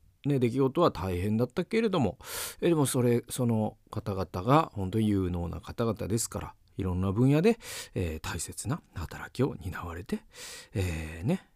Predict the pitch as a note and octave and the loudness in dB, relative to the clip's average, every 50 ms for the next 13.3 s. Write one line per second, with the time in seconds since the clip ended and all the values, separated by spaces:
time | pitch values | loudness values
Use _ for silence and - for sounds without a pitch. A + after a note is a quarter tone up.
0 | _ _ _ _ _ _ _ _ F#4 B3 - A#2+ A#2+ G#2+ G#2+ G#2+ A2 G2 F#2+ G2 | _ _ _ _ _ _ _ _ -12 -4 0 2 2 4 4 4 6 6 6 4
1 | F2+ - - F2+ F#2 F2+ G2+ - - G2 F2+ - - F#2 F2 - - E2+ E2+ D#2 | 2 0 0 -2 -2 -2 -2 -2 -4 -4 -4 -2 -2 -2 -2 -2 -6 -8 -8 -8
2 | D#2+ D#2+ - - - - _ - C#3 D3+ C#3+ - - - - G2 E2 - - - | -8 -10 -12 -16 -20 -12 _ 2 4 4 4 4 2 -2 -4 -4 -6 -8 -10 -10
3 | E2 - - F#2+ G2+ - D3 - E3+ E3+ F3+ F#3 F#3+ G3 G#3+ G#3+ B3+ A3+ - - | -10 -10 -10 -10 -6 -6 -4 -2 0 0 0 0 0 0 0 -2 -2 -4 -8 -12
4 | _ _ - E2+ - - - F2 F2+ E2 D#2 D#2 - - - - - - - B2+ | _ _ -8 -4 -2 -2 -2 -2 -4 -6 -8 -10 -12 -16 -16 -16 -16 -16 -16 -16
5 | - - C#3+ C#3 - - - D#3 D#3 D3+ - F3 E3+ - F#3 E3 - F3+ F3+ F3+ | -12 -10 -10 -10 -8 -8 -6 -6 -6 -6 -6 -6 -6 -4 -4 -2 0 2 4 4
6 | F3 F#3 F#3+ F#3 G3 D#3 A2 - F2 - - - - - - - - - - - | 4 6 8 8 8 8 8 6 0 -6 -10 -14 -16 -10 -6 -4 -2 -2 -4 -4
7 | - G3 G#3 G#3 G3 F#3+ F#3+ G3 G3+ F3+ D#3+ B2 A#2 G#2 F#2+ - - - - - | 0 4 6 8 8 6 6 4 2 2 0 0 -4 -8 -8 -12 -16 -20 -20 -20
8 | _ _ _ F#3+ G3+ A#3 B3 C#4+ D4+ - C4+ C#4 D4+ F4 D4+ - - - - - | _ _ _ -6 -2 -2 -2 -2 0 0 2 2 4 4 4 4 2 -2 -10 -14
9 | - - F#3+ F#3+ G3+ A3 - C4+ C4 C#4+ C#4 C4+ C4 B3 A#3+ A#3+ B3 - - - | -8 -4 -2 -2 -2 -2 0 -2 0 0 0 0 0 0 0 0 -2 -8 -12 -14
10 | - - - B3 B3 B3 B3 A#3+ B3 B3 A#3+ - B3+ B3+ A#3+ A#3 - D#3+ B2+ A#2+ | -12 -8 -4 -2 -2 -2 0 0 0 -2 -2 -2 -2 -2 -4 -2 -2 0 2 2
11 | B2+ C#3 C#3+ - - D3+ C3 - - - A2+ G#2 - A2+ A2+ - B2 A#2 - - | 2 2 0 0 0 0 0 0 0 -2 0 2 2 2 0 0 -2 -4 -4 -4
12 | A2+ G#2 G2 F2 F2 - F2 E2 E2 E2 E2 E2 F2 F2 F2 F2 F2+ F2 F2 E2 | -4 -4 -4 -4 -6 -6 -6 -6 -6 -6 -8 -8 -8 -8 -8 -8 -8 -8 -10 -10
13 | - - - - - | -12 -14 -14 -16 -20